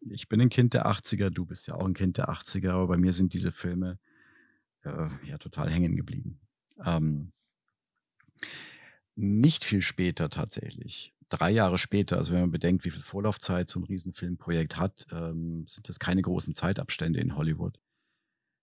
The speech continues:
kam dann neunzehnhundertneunundachtzig The Abyss, Abgrund des Todes.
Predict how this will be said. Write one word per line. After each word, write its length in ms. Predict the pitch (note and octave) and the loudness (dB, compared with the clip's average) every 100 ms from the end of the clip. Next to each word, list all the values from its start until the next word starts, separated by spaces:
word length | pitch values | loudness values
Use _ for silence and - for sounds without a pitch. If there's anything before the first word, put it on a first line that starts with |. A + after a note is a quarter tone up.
| - | -4
kam 260 | E2+ F2+ | 4 6
dann 140 | F2+ F#2 | 6 6
neunzehnhundertneunundachtzig 1400 | F#2 F#2 F#2 F2 E2 G2 F#2+ D#2 F2 - - F2 - - | 6 6 4 6 6 8 6 4 -2 0 0 0 -4 -6
The 200 | F2+ F#2+ | -4 0
Abyss, 640 | F#2 F#2 F2+ - - - - | 0 2 4 6 6 4 -2
Abgrund 460 | - F#2 - F2+ - | -4 -4 0 0 2
des 140 | - | 0
Todes. 640 | - - - - - - | -2 -4 -4 -4 -4 -4